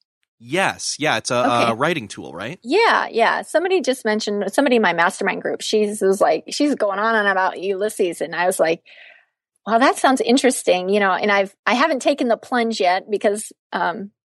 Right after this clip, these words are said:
Speaker 2: I tend, I, you know, I have a habit of <laughs> app jumping, let's
Speaker 1: Mm-hmm.
Speaker 2: say. <laughs> But, um, you know, that, that distraction-free writing, uh, you know, writing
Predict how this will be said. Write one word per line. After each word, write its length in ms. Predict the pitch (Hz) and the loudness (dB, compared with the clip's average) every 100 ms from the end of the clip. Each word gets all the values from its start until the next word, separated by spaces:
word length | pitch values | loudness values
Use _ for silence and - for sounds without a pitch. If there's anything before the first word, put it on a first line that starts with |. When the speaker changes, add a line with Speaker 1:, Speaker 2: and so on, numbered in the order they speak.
| _ | _
Speaker 2:
I 100 | 220 | 2
tend, 360 | 214 294 226 202 - | 2 4 2 0 -2
I, 140 | - - | -4 -2
you 120 | 214 | -4
know, 60 | |
I 120 | 170 180 | 0 0
have 120 | 165 | 2
a 60 | |
habit 480 | 190 165 151 131 - - | 2 2 2 0 -4 -6
of 220 | 62 - - - | -10 -12 -20 -4
<laughs> 460 | 277 - - _ - | -2 -2 -10 _ 0
app 320 | 214 196 - - _ - | 2 2 0 -20 _ 0
jumping, 640 | 196 175 196 190 254 143 | 0 2 0 -2 -4 -2
let's 280 | 240 160 156 | 0 0 2
Speaker 1:
Mm-hmm. 280 | 262 285 277 | 2 2 0
Speaker 2:
say. 160 | 311 240 | -2 -2
<laughs> 60 | - - - - | -6 -8 -10 -2
But, 200 | 262 240 | 2 4
um, 560 | - 214 196 185 208 190 _ | 4 2 0 -6 -16 -20 _
you 80 | 277 | 0
know, 120 | 349 233 | 2 4
that, 320 | 233 233 202 - 226 | 4 4 2 -4 0
that 320 | 220 196 214 | 2 2 -2
distraction-free 1300 | 233 - 226 214 - 247 202 190 - 220 208 214 226 _ _ _ | -4 -2 0 0 0 -6 -8 -8 -2 0 0 -2 -6 _ _ _
writing, 640 | 196 202 202 208 208 208 220 - - _ | -4 2 4 4 2 0 -4 -12 -20 _
uh, 300 | 196 - - - - - | -8 -8 -10 -16 -16 -4
you 140 | 214 | -2
know, 100 | 165 | -2
writing 540 | 170 175 185 180 160 | 0 2 2 0 -4